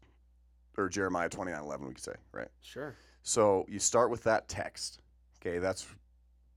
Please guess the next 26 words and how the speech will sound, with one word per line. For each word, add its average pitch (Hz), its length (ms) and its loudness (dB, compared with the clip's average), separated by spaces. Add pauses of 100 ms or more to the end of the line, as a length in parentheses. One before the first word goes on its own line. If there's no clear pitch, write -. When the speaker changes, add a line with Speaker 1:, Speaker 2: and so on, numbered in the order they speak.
(120)
Speaker 1:
well, 113 120 0
you 107 60 2
don't 87 100 -4
start 87 220 -2
with - 80 -12
that - 80 -12
text, - 200 -12
but 95 60 -8
we'll 85 100 -8
start 76 200 -4
with - 80 -16
there. - 200 -16
That, 64 140 -8
that's 202 200 0
Speaker 2:
Yeah. 110 80 -2
Speaker 1:
the, 92 80 -4
that's - 220 -4
the, 104 340 0
uh, 90 100 -6 (120)
think 180 180 0
of 165 60 2
it 156 40 6
like 117 200 4
a, 92 160 -4
a 101 60 -2
target. 95 480 -4